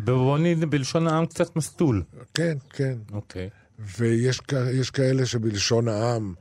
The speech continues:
Speaker 1: מהמם.
Speaker 2: מגיע למצב כמעט זומבי.
Speaker 1: וואה.
Speaker 2: ו-, ו-, ו-, ואז יש אבחנות נפרדות במחלקה אחרת, לא באורתופדיה,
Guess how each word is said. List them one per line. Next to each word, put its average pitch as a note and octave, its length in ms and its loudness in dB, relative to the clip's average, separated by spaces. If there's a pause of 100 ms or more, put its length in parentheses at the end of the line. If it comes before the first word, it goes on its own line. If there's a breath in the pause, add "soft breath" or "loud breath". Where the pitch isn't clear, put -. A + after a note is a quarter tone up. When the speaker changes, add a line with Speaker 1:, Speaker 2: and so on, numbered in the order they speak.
Speaker 1:
מהמם. A#2+ 240 2
Speaker 2:
מגיע A#2+ 320 4
למצב B2 500 0
כמעט A#2+ 420 0
זומבי. A2 680 2 (420 soft breath)
Speaker 1:
וואה. G2+ 280 0 (380 loud breath)
Speaker 2:
ו-, A2+ 280 0
ו-, A2+ 380 0
ו-, A2+ 480 -2 (160)
ואז B2 300 -2
יש D3 180 -2
אבחנות F3+ 720 -2 (120)
נפרדות C#3 580 -2
במחלקה A2+ 600 -4
אחרת, C#3+ 440 -4
לא G#2+ 80 -2
באורתופדיה, G#2 960 -6